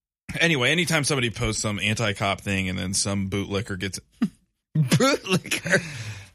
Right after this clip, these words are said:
Speaker 1: I, I have friends who are cops, and I, like, I don't hate all cops. Anyway.
Speaker 2: What the fuck, what the fuck is a bootlicker? What does that even
Speaker 1: So,
Speaker 2: mean?
Speaker 1: like, Blue Lives Matter people. Like, people who, like, who,
Speaker 2: Oh.
Speaker 1: like, are like, "No, it's all about the authority."
Speaker 2: I didn't know that there was a
Speaker 1: So,
Speaker 2: slang for that.
Speaker 1: so what I was getting at is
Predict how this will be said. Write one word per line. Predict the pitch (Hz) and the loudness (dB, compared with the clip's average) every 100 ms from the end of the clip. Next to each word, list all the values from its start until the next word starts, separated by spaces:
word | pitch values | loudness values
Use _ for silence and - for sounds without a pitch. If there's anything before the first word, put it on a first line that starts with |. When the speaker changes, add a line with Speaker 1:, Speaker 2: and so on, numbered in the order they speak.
| _ _ - | _ _ -8
Speaker 1:
I, | 120 - _ - | -8 -8 _ -2
I | |
have | - 180 127 | 0 2 0
friends | 120 98 101 | -2 -4 -4
who | |
are | 90 | -6
cops, | 90 98 92 92 | -6 -4 -4 -2
and | 117 | -2
I, | 110 110 | 0 0
like, | 101 95 90 - | 0 -2 -4 -2
I | |
don't | 113 - | -2 -4
hate | - 90 | -6 -6
all | 78 | -6
cops. | - 80 85 - | -10 -12 -12 -4
Anyway. | 151 139 113 | 0 2 4
Speaker 2:
What | 170 | 2
the | 214 | 2
fuck, | 214 220 - | 0 0 0
what | 147 196 | -2 -2
the | 196 | -2
fuck | 190 190 | -2 -2
is | 160 | -2
a | |
bootlicker? | 123 139 101 - 64 | -2 -2 -4 -6 -4
What | |
does | 139 160 | -2 0
that | |
even | 165 120 | 0 0
Speaker 1:
So, | 117 | 0
Speaker 2:
mean? | 113 | -2
Speaker 1:
like, | 127 - - _ _ _ | -4 -6 -14 _ _ _
Blue | 127 131 | -10 -6
Lives | 135 131 107 - | -6 -6 -6 -6
Matter | 98 98 80 | -6 -6 -8
people. | - - 73 | -12 -10 -4
Like, | 110 123 | -2 0
people | 185 185 | 2 4
who, | 170 | 6
like, | 185 147 156 175 165 | 6 6 6 6 6
who, | 143 | 6
Speaker 2:
Oh. | |
Speaker 1:
like, | 135 120 120 | 4 2 2
are | 120 | 2
like, | 113 113 | 2 0
"No, | 127 139 131 | -2 -2 0
it's | 113 - | 0 0
all | 135 127 | 0 -2
about | 117 139 123 | -2 -4 -4
the | 127 | -4
authority." | 110 - 147 135 | -4 -4 0 4
Speaker 2:
I | |
didn't | 214 254 | 6 6
know | 247 | 6
that | 233 | 4
there | 208 | 4
was | 214 | 4
a | 160 | 4
Speaker 1:
So, | - | 4
Speaker 2:
slang | 208 | 4
for | 175 131 | 2 2
that. | 98 139 | 4 4
Speaker 1:
so | 175 | 4
what | 175 | 4
I | 170 | 4
was | 160 | 4
getting | 131 175 135 | 4 4 4
at | 120 113 | 4 4
is | 113 110 107 107 | 2 2 2 -2